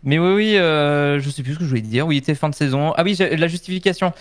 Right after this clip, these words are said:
Euh, oui, c'est parce que le premier podcast de la saison, ça s'appelait, euh, s'appelait T F-,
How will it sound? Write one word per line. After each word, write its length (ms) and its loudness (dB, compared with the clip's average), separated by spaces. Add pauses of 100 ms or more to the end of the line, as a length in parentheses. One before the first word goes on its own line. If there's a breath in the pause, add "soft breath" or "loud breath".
(300 loud breath)
Euh, 400 4
oui, 160 -2
c'est 120 -12
parce 140 -2
que 100 -2
le 60 0
premier 200 0
podcast 300 0
de 60 2
la 80 2
saison, 260 -2
ça 120 -6
s'appelait, 500 0
euh, 440 2
s'appelait 300 -2
T 200 2
F-, 320 0